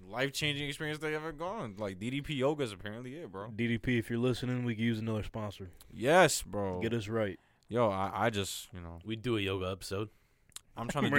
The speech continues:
Speaker 1: this.
Speaker 2: Maranto,
Speaker 3: We would.
Speaker 2: Maranto will lead the helm.
Speaker 1: Yeah, bro, I'm trying to do this for a living, so, you know.
Speaker 2: Maranto, get the mats and write it off. Let's do this D-, D D P yoga.
Speaker 3: Right in the basement.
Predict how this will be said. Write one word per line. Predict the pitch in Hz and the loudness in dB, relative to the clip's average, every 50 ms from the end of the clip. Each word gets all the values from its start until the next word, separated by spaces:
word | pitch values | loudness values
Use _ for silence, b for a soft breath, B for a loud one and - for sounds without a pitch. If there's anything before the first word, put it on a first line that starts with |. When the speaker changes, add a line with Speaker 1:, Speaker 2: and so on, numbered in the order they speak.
| 143 147 | 10 10
Speaker 1:
this. | 117 117 | 10 8
Speaker 2:
Maranto, | 135 131 127 - - | 6 4 4 2 0
Speaker 3:
We | 135 135 | -2 0
would. | 120 107 131 | 4 6 6
Speaker 2:
Maranto | 139 131 - 135 127 | 6 6 6 4 6
will | 123 123 123 | 6 6 6
lead | 127 127 123 | 6 4 4
the | 110 110 | 4 2
helm. | 107 120 127 123 117 101 90 - - - - | 2 2 2 2 0 -2 -4 -12 -20 -18 -12
Speaker 1:
Yeah, | 92 117 127 107 | -8 -6 -6 -6
bro, | 90 101 101 | -4 -4 -4
I'm | 110 117 | -2 0
trying | - 143 107 | 0 0 0
to | 92 | 0
do | 101 110 | 0 -2
this | 117 123 | -2 -2
for | - - 98 90 | -2 -4 -4 -4
a | 90 | -2
living, | 90 98 110 101 95 87 85 | -2 -2 -4 -4 -4 -6 -8
so, | - - 92 | -10 -12 -12
you | 87 90 90 | -10 -10 -10
know. | 87 87 87 87 - | -10 -12 -12 -8 -4
Speaker 2:
Maranto, | 107 117 123 117 120 117 113 | 0 0 0 2 2 2 2
get | 120 123 | 2 0
the | 120 123 | 0 0
mats | 120 123 131 131 127 123 - - | 2 4 4 4 4 2 0 -4
and | 117 117 | -2 2
write | 120 117 | 2 2
it | 117 110 | 2 4
off. | 113 110 104 95 87 - - - - - - | 2 2 2 0 -2 -8 -14 -20 -20 -20 -18
Let's | 95 90 92 | -18 -12 -8
do | 110 107 | -8 -6
this | 104 104 95 | -6 -6 -8
D-, | 92 101 110 104 104 101 - | -6 -8 -6 -6 -8 -8 -8
D | 117 110 | -6 -6
D | 113 | -6
P | 107 - 113 | -8 -8 -8
yoga. | 107 104 107 104 95 87 85 90 - - - - - _ - | -6 -6 -4 -6 -6 -8 -12 -18 -18 -20 -20 -20 -20 _ -2
Speaker 3:
Right | 104 113 | 0 0
in | 127 | 0
the | 123 113 | 0 -2
basement. | 113 98 90 - 85 - | -4 -4 -6 -8 -12 -16